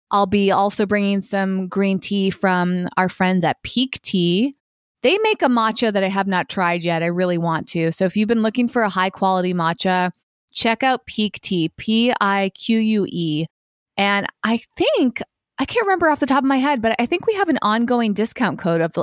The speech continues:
at least five percent for them. So that's another reason to go to our website, wellevator dot com, because you might get discount codes like we have for Bioptimizers, Constacleanse, and Magnesium. And, and we'll also put in for Peak Tea, 'cause I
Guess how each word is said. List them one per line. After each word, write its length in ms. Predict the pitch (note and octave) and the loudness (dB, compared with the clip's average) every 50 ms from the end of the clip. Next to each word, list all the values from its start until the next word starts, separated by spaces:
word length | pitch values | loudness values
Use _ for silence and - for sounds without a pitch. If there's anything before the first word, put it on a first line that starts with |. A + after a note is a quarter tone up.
| - | 0
at 140 | - F#3 F#3+ | 2 0 2
least 260 | F#3 G#3+ A3+ G3+ - | 2 2 0 0 0
five 260 | - G#3 G3 G3 F#3+ - | 0 0 0 0 0 -2
percent 460 | F#3+ F3+ E3+ - G3 F#3 F3 - - | -2 -2 -2 0 0 0 0 -2 -2
for 120 | - F3 | -2 -2
them. 380 | D#3+ E3 D#3 - E3 D#3 F#3+ G#3 _ _ _ _ _ | 0 0 0 0 0 0 0 0 _ _ _ _ _
So 200 | - - A3+ A3+ | -4 0 0 0
that's 280 | A3 G3 A#3+ C#4+ - - | 2 2 0 0 0 0
another 220 | F4+ E4+ D4 C#4 | 0 2 2 2
reason 340 | B3 B3 B3 C4 B3 B3+ A3+ | 2 2 0 0 0 0 0
to 60 | G3+ | 0
go 340 | F#3+ - - G#3 G3 G#3 G3+ | 0 0 0 0 2 2 0
to 240 | G3 - - A3+ G3+ | -2 -2 -2 0 0
our 140 | G3 F3+ F3+ | 0 0 0
website, 540 | F3 F3+ G3+ A#3+ B3 - G#3 F#3+ F#3+ F#3+ F#3 | 0 0 -2 -2 -2 -2 -2 -2 -2 -2 -2
wellevator 560 | F#3 F#3+ F#3 F#3+ F#3 F3+ F#3+ F#3 F#3 F#3 E3+ | 0 0 0 0 0 0 0 0 0 0 0
dot 220 | F#3 F3 E3+ E3+ | 0 0 -2 -2
com, 580 | - - G3+ G#3+ A3 F#3+ F3 E3+ E3+ F#3 G#3+ A3 _ _ _ _ _ _ _ - | -4 -2 0 0 0 0 0 0 0 -2 -2 -4 _ _ _ _ _ _ _ -2
because 480 | G3+ G3+ - G#3 G3+ G3+ G3 F#3+ - | -2 0 2 2 2 2 2 0 0
you 100 | G#3 A#3+ | 0 0
might 260 | D4+ D4+ A#3+ A3+ A3+ - | 2 2 0 0 0 0
get 200 | A3 A3+ A#3+ A3+ _ - | 0 0 -2 -2 _ -4
discount 500 | - D#4 G#4+ - - - A3+ F#3+ F3 - | -2 -2 -2 -2 0 0 0 0 0 -2
codes 360 | - F3+ F3 F3 F3+ F#3 - | 0 0 2 2 2 0 0
like 140 | F#3+ F#3 - | -2 -2 -2
we 100 | G3 G3 | -2 -2
have 220 | F#3 F#3 F3+ F3 | 0 0 0 0
for 140 | - - F#3+ F3 | 0 0 -2 0
Bioptimizers, 1120 | E3+ E3+ E3+ E3+ F3 F#3 B3 - - C4+ C4+ C4+ C4+ C#4 C4+ C4 C#4 C#4 C4+ C4+ C4+ - | 2 0 2 2 0 0 0 0 0 0 2 2 0 0 0 0 0 0 0 0 -2 -4
Constacleanse, 800 | - - B3+ C4 C#4 - - - C4+ - C#4 C4+ C4 B3+ B3 A3 | -4 -4 -2 -2 -2 -2 -4 -6 -4 -2 0 2 2 2 2 0
and 80 | G3+ | 0
Magnesium. 920 | F3+ E3+ E3+ F3+ F#3+ G#3+ B3 C4+ B3 - C4 C4 C4 B3+ B3+ B3+ B3+ B3+ B3 _ _ _ _ _ _ _ - | 0 -2 -2 0 0 0 0 0 0 0 0 0 0 0 0 0 0 -2 -4 _ _ _ _ _ _ _ -2
And, 220 | G3+ G3 G3+ G3 - | -2 -2 -2 -2 -2
and 140 | - G#3 G#3+ | 0 2 2
we'll 100 | G#3+ G#3+ | 4 4
also 280 | G#3+ A3 G#3+ - A3 G#3 | 2 2 0 0 -2 -2
put 220 | - A3 G#3+ G#3 | 0 0 0 2
in 280 | G#3+ G#3 G3+ G3+ G3+ - | 2 0 0 0 -2 -2
for 100 | - F#3 | -2 -4
Peak 300 | - - - G3+ F3+ - | -4 -2 -4 -4 -4 -4
Tea, 360 | - - G3 F#3+ F3+ F3+ E3+ | -4 0 0 2 2 0 0
'cause 180 | - - F#3 F3 | -2 -2 0 2
I 200 | F3 E3+ E3+ | 2 2 2